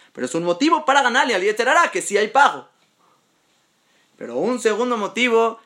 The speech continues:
impresionante, dice Rabenu Yonah. Porque así como la persona tiene que buscar y estudiar la grandeza de Akadosh Baruj Hu, para que de esa manera, dentro del estudio de Torah y dentro de la observación de las acciones que hace en el mundo, vas a llegar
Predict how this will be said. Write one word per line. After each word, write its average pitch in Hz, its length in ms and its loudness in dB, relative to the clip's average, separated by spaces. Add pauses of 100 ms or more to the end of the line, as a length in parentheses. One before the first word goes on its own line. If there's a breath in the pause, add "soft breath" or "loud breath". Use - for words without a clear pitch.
(140)
impresionante, 185 720 -2
dice 185 180 -8
Rabenu 156 220 -4
Yonah. 127 280 -10 (920 soft breath)
Porque 165 320 -2
así 330 420 0
como 320 160 -6
la 254 140 -2
persona 180 480 -2 (180)
tiene 196 220 -6
que 185 80 -2
buscar 269 720 4 (160)
y 160 80 0
estudiar 214 640 4
la 233 140 -2
grandeza 220 580 2
de 226 160 2
Akadosh 214 360 0
Baruj 180 220 -2
Hu, 110 180 -14 (140)
para 131 180 -4
que 151 120 0
de 202 100 4
esa 277 160 2
manera, 262 500 4 (200)
dentro 240 400 2
del 240 100 0
estudio 233 380 -2
de 214 80 -4
Torah 139 320 -8 (260 soft breath)
y 190 120 -6
dentro 262 420 2
de 247 80 0
la 226 80 -2
observación 202 560 -2
de 247 60 0
las 202 140 -2
acciones 233 400 -4
que 226 120 -2
hace 233 100 -6
en 208 80 -4
el 185 100 -4
mundo, 196 300 -4
vas 196 220 2
a 202 40 -4
llegar 175 600 2